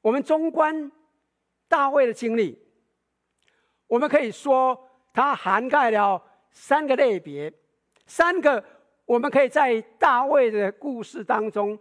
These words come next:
所看到，即使大卫经历了生命当中的跌宕起伏，他仍然得以成长茁壮的真理。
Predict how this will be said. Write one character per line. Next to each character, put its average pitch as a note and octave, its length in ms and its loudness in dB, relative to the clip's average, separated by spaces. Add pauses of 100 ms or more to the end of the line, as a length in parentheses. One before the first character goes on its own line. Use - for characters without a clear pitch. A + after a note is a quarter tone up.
(160)
所 G3 120 -10
看 G#3 320 -2
到， G3 320 0 (200)
即 F4 420 2
使 A#3 320 -8
大 D4 320 2
卫 C#4+ 240 2
经 D4+ 260 -6
历 C#4+ 120 0
了 A#3 240 0 (160)
生 D4 240 -2
命 D4 200 -2
当 A3 300 0
中 C#4 180 -4
的 A#3 120 -2
跌 G#3 320 0
宕 A3+ 320 0
起 D#3+ 320 -12
伏， E3+ 360 -6 (840)
他 D#4+ 260 0
仍 E4 300 0
然 C4 300 -2 (240)
得 A#3+ 160 2
以 B3+ 180 -4
成 A#3+ 360 -4
长 F#3+ 360 0 (340)
茁 F#3 260 -4
壮 A#3+ 260 -2
的 F#3 120 -4
真 A#3 280 0
理。 F#3+ 200 -8